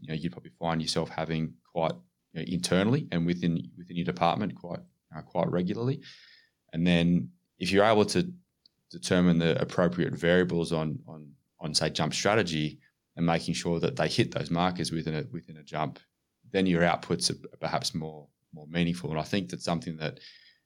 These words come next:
then transitioning to working with a guy, you know, more recently in, in Matt Taberner, who in, you know, our space is obviously very well, well known for his work with,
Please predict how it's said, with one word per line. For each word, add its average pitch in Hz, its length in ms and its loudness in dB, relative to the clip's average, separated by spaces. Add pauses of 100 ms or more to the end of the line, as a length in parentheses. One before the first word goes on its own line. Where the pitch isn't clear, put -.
(260)
then 76 160 -4
transitioning 78 680 -2
to 78 100 -14
working 80 300 -2
with 78 120 -6
a 78 60 -8
guy, 80 460 2 (400)
you 78 80 -12
know, 76 40 -6
more 80 160 -2
recently 147 480 -2 (400)
in, 80 160 -18
in 80 100 -6
Matt 78 200 -2
Taberner, 90 420 2
who 82 300 0 (580)
in, 80 480 -2 (880)
you 73 60 -18
know, 85 240 0
our 85 80 4
space 80 420 2
is 85 120 0
obviously 82 340 0
very 85 240 2
well, 80 460 0
well 85 200 2
known 80 340 2
for 80 100 -6
his 82 260 -4
work 82 380 -2
with, 80 400 -12